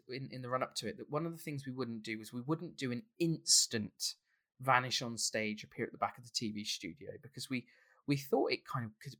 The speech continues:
was so quick that it screamed twin, even to non-magicians. Um, because here's the thing, guys, to think about. A normal person,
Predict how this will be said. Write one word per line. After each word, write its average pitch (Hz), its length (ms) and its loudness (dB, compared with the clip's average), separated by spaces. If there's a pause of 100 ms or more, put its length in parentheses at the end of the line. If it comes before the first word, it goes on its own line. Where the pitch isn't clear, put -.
(120)
was 120 200 0
so 135 460 6 (280)
quick - 280 6 (100)
that - 100 0
it - 120 -2 (100)
screamed 123 960 0 (160)
twin, 101 300 0 (800)
even 156 340 6
to 110 180 -8
non-magicians. 107 1200 -6 (640)
Um, 110 540 2 (120)
because 143 380 -4 (520)
here's 294 200 0
the 180 60 0
thing, 135 320 -2
guys, 101 320 -2
to 110 80 -10
think 117 240 -10
about. 98 240 -2 (1000)
A 160 80 6
normal 220 800 2
person, 110 600 -2